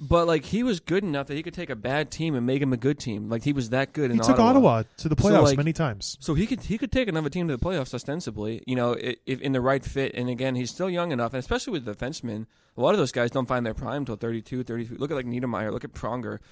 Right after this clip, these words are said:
Speaker 1: look at a lot of those guys. So he could be that type of player. But, you know, uh, he's gotta be frustrated. And the other, do you think the other guys take notice? Do they
Speaker 2: Oh,
Speaker 1: notice,
Speaker 2: without a doubt.
Speaker 1: they notice wh-, who, when someone doesn't join in?
Speaker 2: Well, well, he, we even noticed it when we went to dinner with those guys and saw them
Speaker 1: Yeah.
Speaker 2: in the restaurant. Like, we,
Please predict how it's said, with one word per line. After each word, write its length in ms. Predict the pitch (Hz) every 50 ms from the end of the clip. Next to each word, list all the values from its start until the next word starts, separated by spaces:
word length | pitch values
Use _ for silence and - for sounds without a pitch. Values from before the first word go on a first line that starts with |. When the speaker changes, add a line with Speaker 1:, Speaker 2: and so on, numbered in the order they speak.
| _ - - _ -
Speaker 1:
look 200 | 127 127 - 139
at 120 | 131 120
a 40 | 120
lot 160 | 123 127 143
of 60 | 135
those 180 | 113 110 110 -
guys. 260 | - 104 104 104 107
So 140 | - 120 - -
he 140 | - 127 175
could 180 | - 226 165 123
be 120 | 127 131
that 140 | 127 131 120
type 200 | - 131 113 110
of 80 | 101 -
player. 400 | 127 131 131 110 110 110 113 _ _ _ _ _ _ _ _ - - _ -
But, 240 | 123 120 110 - - - _ _ - 58 65
you 220 | - 143 143 147
know, 200 | 135 120 110 107
uh, 200 | 107 80 101 117 - - - - - -
he's 220 | - 147 143 156 151
gotta 160 | 180 160 135
be 80 | 113 110
frustrated. 540 | - 117 107 104 - - 104 101 107 110
And 100 | 123 135
the 100 | 160 196 240
other, 100 | 214 - _ _ _ _ _ - 120
do 80 | 160
you 40 | 202
think 120 | 226 254 196
the 40 | 139
other 120 | 139 151 151
guys 160 | 160 143 135
take 160 | - 151 123
notice? 260 | 117 107 110 131 143
Do 80 | - -
they 80 | 156 165
Speaker 2:
Oh, 280 | 170 185 175 165 160
Speaker 1:
notice, 140 | 147 135 123
Speaker 2:
without 280 | 127 139 - 160 147 135
a 60 | 127
doubt. 380 | 104 - 127 120 113 104 98 _ _ -
Speaker 1:
they 140 | - 139 139
notice 240 | 147 147 147 147 151
wh-, 120 | 143 120
who, 200 | 123 135 139 135
when 120 | 101 131 120
someone 220 | 151 139 131 123
doesn't 220 | 123 123 123 117
join 180 | 113 117 117 117
in? 220 | 117 120 135 143 - -
Speaker 2:
Well, 500 | 180 214 226 220 220 220 214 202 170 - _ _ _ _ _ _ - 180
well, 220 | 185 208 202 202
he, 140 | 202 226 233
we 180 | 180 202 226
even 220 | 247 247 202 208 190
noticed 280 | 196 202 196 185 -
it 40 | 202
when 120 | 190 185 185
we 60 | 185
went 120 | 190 -
to 60 | 165
dinner 220 | 147 175 190 226 220
with 100 | 185 -
those 160 | 143 127 117
guys 240 | 123 123 123 120 127
and 80 | 131
saw 240 | - - 156 147 151
them 80 | 147 147
Speaker 1:
Yeah. 60 | 143
Speaker 2:
in 40 | 139
the 80 | 135
restaurant. 560 | 135 160 180 175 - - 143 117 107 110 104 139
Like, 140 | 135 127
we, 160 | 139 156 160